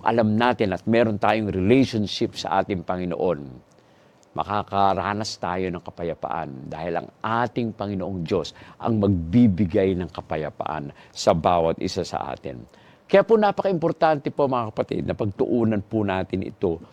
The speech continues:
ng pansin, no? God's shelter is a canopy of peace, no? Shielding us from fear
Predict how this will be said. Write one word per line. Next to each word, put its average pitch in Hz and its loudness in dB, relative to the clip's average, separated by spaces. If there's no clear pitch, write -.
ng 98 -4
pansin, 67 -10
no? 82 -4
God's 151 4
shelter 104 2
is 113 -2
a - -10
canopy 143 2
of 107 -2
peace, - 0
no? 78 -6
Shielding 139 4
us 117 0
from 101 0
fear 110 4